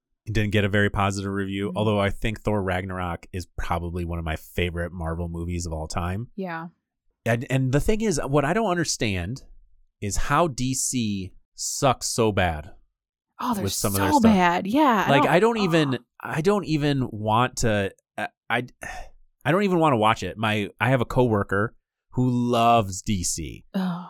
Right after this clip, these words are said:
Speaker 2: I don't
Speaker 1: Like,
Speaker 2: know how.
Speaker 1: grew up with everything, and that's the thing, you know, even growing up, I was more of a Marvel fan, but there was some D C stuff that I liked, and
Speaker 2: Mm-hmm.
Speaker 1: you know, some of the Batman movies were good,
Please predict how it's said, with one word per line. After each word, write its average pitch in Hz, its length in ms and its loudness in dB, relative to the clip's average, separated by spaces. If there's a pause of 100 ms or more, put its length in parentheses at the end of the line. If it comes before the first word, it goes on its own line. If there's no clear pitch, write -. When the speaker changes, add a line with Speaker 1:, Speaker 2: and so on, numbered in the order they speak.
(140)
Speaker 2:
I 185 40 -10
don't 180 100 -6
Speaker 1:
Like, 196 340 0
Speaker 2:
know 170 60 -12
how. 185 260 -8 (540)
Speaker 1:
grew 127 380 2
up 143 260 2
with 123 160 2
everything, 135 380 2
and 131 100 -2
that's 160 160 -2
the 120 80 -2
thing, 107 400 -2
you 113 120 -6
know, 101 260 -2 (240)
even 151 220 2
growing 117 340 4
up, 98 240 2 (100)
I 95 260 0
was 92 200 -4
more 95 320 -2
of 87 100 -2
a 85 200 -2
Marvel 92 460 0
fan, 87 480 -6
but 98 280 0
there 117 260 0
was 135 140 0
some 139 160 -4
D 101 140 -4
C 92 200 -4
stuff 87 300 -6
that 87 140 -2
I 82 80 -6
liked, 80 360 -6
and 98 180 -6
Speaker 2:
Mm-hmm. 180 280 2 (760)
Speaker 1:
you 117 80 -2
know, 107 80 2
some 139 200 2
of 127 40 4
the 113 60 4
Batman 127 460 2
movies 127 400 2
were 117 120 -2
good, 127 680 4